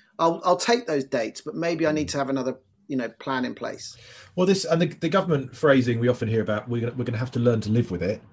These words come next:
Speaker 2: I, I get that, and I think I agree with that. But in a way, it's, it's only helpful as a headline,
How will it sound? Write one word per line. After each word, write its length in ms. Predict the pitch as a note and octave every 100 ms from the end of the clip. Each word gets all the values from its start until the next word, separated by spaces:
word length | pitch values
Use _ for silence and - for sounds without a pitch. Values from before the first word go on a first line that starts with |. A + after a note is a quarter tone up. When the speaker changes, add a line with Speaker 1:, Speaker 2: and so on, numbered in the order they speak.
| _ _ _ -
Speaker 2:
I, 280 | B2 B2+ A#2+
I 60 | C3
get 260 | A2+ D#3
that, 280 | G2 G#2 D3+ - - _
and 120 | A#2 A#2
I 120 | A2
think 240 | C3 G#2
I 100 | G2
agree 260 | A2+ A#2 G3+
with 160 | A2+ E2+
that. 240 | D#2+ - _ _ _ -
But 160 | B2
in 60 | C3
a 40 |
way, 240 | C#3+ D3+ C3
it's, 460 | B2 B2+ - - -
it's 160 | C3 D3+
only 260 | D#3 D3
helpful 380 | B2+ C#3+ - A#2+
as 100 | G#2
a 60 | G#2+
headline, 540 | B2+ G2 D2+ E2+ G#2